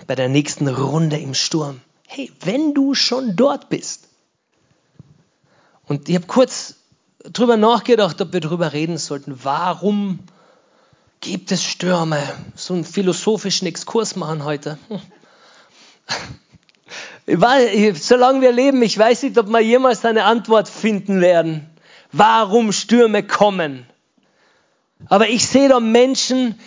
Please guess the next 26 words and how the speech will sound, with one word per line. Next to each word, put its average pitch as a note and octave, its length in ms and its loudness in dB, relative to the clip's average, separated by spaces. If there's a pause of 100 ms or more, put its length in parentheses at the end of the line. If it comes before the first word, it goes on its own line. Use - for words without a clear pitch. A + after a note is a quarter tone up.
(140)
die G#3+ 80 6
mit G#3+ 200 4
Jesus A#3+ 560 2
persönlich B3+ 1120 2
unterwegs A#3+ 680 2
waren, G3+ 360 0 (1120)
die A#3+ 100 6
gesalbt B3 680 2
waren, B3 200 2
die A3+ 140 2
gesendet B3+ 840 2
waren, G#3 440 2 (760)
die B3 120 2
im A#3 120 4
direkten C4 840 2
Auftrag A#3+ 800 0
Jesu B3+ 500 2
unterwegs B3+ 600 2
waren, F#3+ 280 -2 (880)
denen A3 260 4
der G3+ 100 2
Sturm A#3+ 560 2
nicht A3 320 2
erspart F3 500 -2
geblieben D3+ 480 -6
ist. - 360 -8